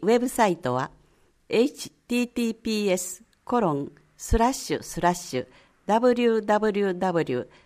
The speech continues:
ドットシティシーアイティーワイドットエルジードット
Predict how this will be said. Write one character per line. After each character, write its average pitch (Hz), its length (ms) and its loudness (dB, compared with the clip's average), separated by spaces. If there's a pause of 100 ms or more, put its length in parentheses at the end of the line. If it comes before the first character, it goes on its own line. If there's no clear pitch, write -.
(100)
ド 185 160 0
ッ - 20 -2
ト - 380 -6 (260)
シ 247 260 -4
テ 175 140 -4
ィ 139 320 -2 (300)
シ 254 340 -4
ー - 180 -8
ア 220 140 4
イ 214 200 -2
テ - 180 -8
ィ 202 280 -4
ー - 80 -8
ワ 175 180 0
イ 147 160 -6 (360)
ド 185 100 2
ッ 175 40 0
ト - 360 -8 (4000)
エ 233 140 4
ル 247 160 -2
ジ 190 480 -2
ー 156 100 -20
ド 156 80 -2
ッ 165 40 -2
ト - 340 -4